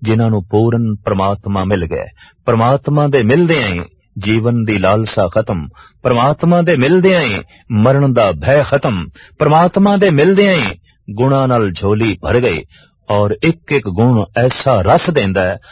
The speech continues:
ਐਸਾ ਵਿਸਮਾਦ ਦਿੰਦਾ ਹੈ, ਐਸੀ ਸਮਾਧੀ ਦੇ 'ਚ ਮਨੁੱਖ ਨੂੰ ਲੈ ਜਾਂਦਾ ਹੈ, ਜਿਸ ਰਸ ਦੇ ਉੱਤੇ, ਜਿਸ ਆਨੰਦ ਦੇ ਉੱਤੇ ਦੁਨੀਆ ਦੇ ਸਾਰੇ ਰਸ ਕੁਰਬਾਨ ਕੀਤੇ ਜਾਂਦੇ ਨੇ, ਦੁਨੀਆ ਦੇ ਸਾਰੇ ਸੁੱਖ ਕੁਰਬਾਨ ਕੀਤੇ ਜਾ ਸਕਦੇ ਨੇ।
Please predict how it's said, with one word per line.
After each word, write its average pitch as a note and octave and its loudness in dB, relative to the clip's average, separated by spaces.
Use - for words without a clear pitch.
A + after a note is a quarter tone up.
ਐਸਾ D3+ 0
ਵਿਸਮਾਦ D3 2
ਦਿੰਦਾ B2 0
ਹੈ, F#2+ -2
ਐਸੀ F3 0
ਸਮਾਧੀ F#3 2
ਦੇ A3 2
'ਚ - -6
ਮਨੁੱਖ E3+ 2
ਨੂੰ E3 2
ਲੈ C3 4
ਜਾਂਦਾ A2 0
ਹੈ, G2+ 0
ਜਿਸ B2 -4
ਰਸ B2 0
ਦੇ B2 0
ਉੱਤੇ, A2 -2
ਜਿਸ G#2+ -6
ਆਨੰਦ D#3 2
ਦੇ C3+ 0
ਉੱਤੇ F#2+ -2
ਦੁਨੀਆ B2+ -2
ਦੇ A2+ -2
ਸਾਰੇ A#2 0
ਰਸ G2 -4
ਕੁਰਬਾਨ F#2 -6
ਕੀਤੇ F2 -8
ਜਾਂਦੇ E2+ -6
ਨੇ, G2+ -12
ਦੁਨੀਆ A2+ 4
ਦੇ G2 2
ਸਾਰੇ A#2+ 2
ਸੁੱਖ F#2+ -4
ਕੁਰਬਾਨ F2+ 0
ਕੀਤੇ E2+ -4
ਜਾ E2 0
ਸਕਦੇ E2 -4
ਨੇ। F2 -2